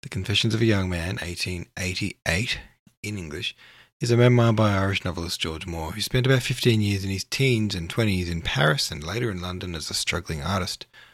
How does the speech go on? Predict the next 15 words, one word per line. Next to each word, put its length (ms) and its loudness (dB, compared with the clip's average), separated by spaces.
The 60 -2
book 160 4
is 80 4
notable 400 6
as 140 0
being 320 -2
one 160 -4
of 100 -6
the 60 -8
first 500 -2
English 400 0
writings 500 2
which 240 -6
named 400 -6
important 540 -6